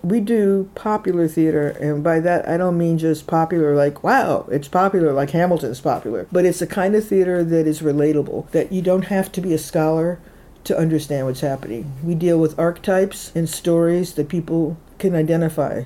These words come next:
with, and it's, it goes back to the ancient Greeks, it goes back to the Commedia dell'arte, or the Jatra in India, or, um, Kabuki, or any number. And, and, and the common language is, is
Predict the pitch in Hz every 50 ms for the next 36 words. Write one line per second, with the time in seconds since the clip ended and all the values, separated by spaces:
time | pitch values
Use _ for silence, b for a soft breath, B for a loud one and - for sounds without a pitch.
0 | - - 160 147 131 - 127 127 - - - - - - - - 165 151 147 147
1 | 143 156 156 - - - - - 156 147 147 - 165 165 156 156 - 156 156 156
2 | 160 170 - - B B B B B B B B B - - - 170 160 165 160
3 | 160 175 170 - 254 240 247 269 285 294 285 - - - - - - - 156 -
4 | 170 165 160 160 - 165 160 165 165 - - - 175 156 156 160 151 151 - -
5 | - 170 165 170 170 175 180 175 175 175 160 160 165 175 190 196 - 214 214 226
6 | 233 226 - 165 151 147 147 139 127 135 170 156 156 170 - - 190 175 156 95
7 | 151 160 165 170 175 180 180 190 196 190 196 202 202 - _ - 170 170 165 156
8 | 151 156 156 - - - 151 147 139 139 139 139 143 - - - 185 165 160 180
9 | 190 190 - 220 233 240 233 - - - 185 175 - 170 190 202 208 208 208 196
10 | 165 147 143 139 - 147 165 160 - - 180 175 170 170 165 160 - 175 170 175
11 | 180 175 165 - - - - 214 220 233 226 220 214 208 202 208 214 208 214 214
12 | 208 190 190 185 185 170 - - - 185 170 175 175 180 170 170 -